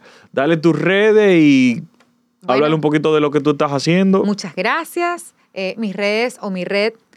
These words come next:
Speaker 2: es Dani López Ventas. Esto es en Instagram. Eh, yo hago consultorías para empresas. Eh, ayudo a ordenar todos estos procesos comerciales.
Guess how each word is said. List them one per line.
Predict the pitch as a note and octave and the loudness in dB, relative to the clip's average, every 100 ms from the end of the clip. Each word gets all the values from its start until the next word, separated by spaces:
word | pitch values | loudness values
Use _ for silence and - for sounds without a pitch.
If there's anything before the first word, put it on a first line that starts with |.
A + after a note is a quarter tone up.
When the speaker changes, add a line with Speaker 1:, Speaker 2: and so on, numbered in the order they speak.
| _ _ _ - | _ _ _ -8
Speaker 2:
es | F3+ F#3 - - | -8 -8 -12 -12
Dani | G3 A3 A#3 B3+ C4 | -4 -4 -4 -6 -6
López | G#3 G3 G3 A3 A3 | -4 -4 -4 -10 -8
Ventas. | G3+ C4 D4 C4+ A#3 B3 - | -4 -2 -2 -4 -6 -6 -8
Esto | F3 G3 | -18 -16
es | F3+ | -12
en | G3+ | -6
Instagram. | C#4 C#4+ - A#3+ A#3+ B3 B3+ B3 _ _ _ _ _ F#3+ | -4 -6 -6 -6 -4 -4 -6 -14 _ _ _ _ _ -6
Eh, | F#3+ - | -6 -6
yo | G3+ G3+ | -4 -4
hago | G#3 | -4
consultorías | A3+ G#3 - E3+ F3 G3 G3+ | -4 -6 -8 -6 -4 -2 -4
para | - E3 | -6 -10
empresas. | D#3 F3+ A#3 A#3 - G3+ G#3+ - _ _ _ _ _ | -8 -2 0 -2 -4 -6 -6 -14 _ _ _ _ _
Eh, | F#3+ F3 E3 D#3+ - | -8 -4 -6 -8 -8
ayudo | G3+ G3 A3+ A#3+ C4+ - | -6 -4 -2 0 0 0
a | G#3 | -2
ordenar | G3 G#3 F3+ F#3+ F#3+ F#3+ | -2 -4 -4 -4 -2 -4
todos | A3+ A3 A3 | -4 -4 -4
estos | G#3 G#3+ | -8 -12
procesos | G3 F#3 E3+ D#3+ E3+ | -10 -8 -8 -12 -10
comerciales. | G#3 F3+ - A#3+ A#3+ G#3+ G3+ G3+ - | -8 -8 -4 -2 -2 -2 -6 -10 -16